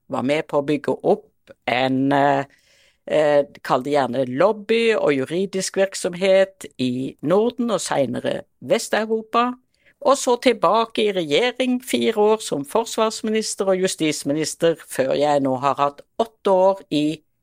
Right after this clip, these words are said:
F N som undergeneralsekretær og leder for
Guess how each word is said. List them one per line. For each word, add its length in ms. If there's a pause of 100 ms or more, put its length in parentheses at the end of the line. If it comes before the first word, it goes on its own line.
(140)
F 220
N 180
som 300 (160)
undergeneralsekretær 1160
og 100
leder 420
for 280